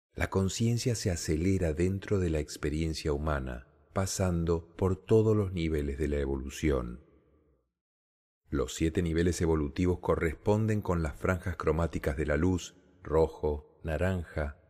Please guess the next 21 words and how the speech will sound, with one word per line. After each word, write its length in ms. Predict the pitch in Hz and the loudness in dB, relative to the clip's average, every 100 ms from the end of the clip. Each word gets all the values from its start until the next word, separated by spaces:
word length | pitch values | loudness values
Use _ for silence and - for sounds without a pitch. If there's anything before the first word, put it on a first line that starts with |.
| _ | _
amarillo, 760 | 87 80 76 85 82 76 71 71 _ _ _ | -4 -2 0 0 0 -2 -4 -6 _ _ _
verde, 640 | 82 95 104 90 76 69 - - _ | 0 2 4 2 -2 -6 -12 -20 _
azul, 640 | 78 73 - 92 82 69 - - - _ _ - | -6 -6 0 2 2 0 -8 -20 -20 _ _ -4
índigo 760 | 101 98 82 78 73 69 - - | 0 0 0 -2 -2 -4 -6 -6
y 140 | 92 | -4
violeta, 720 | 78 71 71 90 - 73 71 - - _ _ _ _ _ - | 0 0 2 2 2 -2 -4 -12 -20 _ _ _ _ _ -6
y 100 | 110 | -2
con 200 | 123 117 | 0 2
los 180 | 110 - | 0 0
siete 320 | 143 143 139 | 0 0 -4
tonos 600 | - 104 98 98 95 - 98 | 0 2 4 0 -4 -10 0
de 120 | 87 | 2
la 80 | 78 | 2
escala 400 | - - 80 76 | -2 0 2 2
del 220 | 71 67 | 0 -2
sonido, 640 | - 73 92 78 71 65 - _ _ _ _ | -4 -2 0 0 0 -2 -14 _ _ _ _
do, 720 | 71 69 69 73 90 - _ - | -8 0 2 0 -4 -14 _ -18
re, 600 | - 73 82 78 69 - - _ - | -8 0 2 2 0 -12 -20 _ -6
mi, 420 | 90 101 90 73 _ - _ | 0 2 0 -4 _ -20 _
fa, 760 | - - 82 69 67 - _ _ | -18 0 0 0 -4 -16 _ _
sol, 580 | - - 87 95 110 123 | -16 -2 2 4 2 -4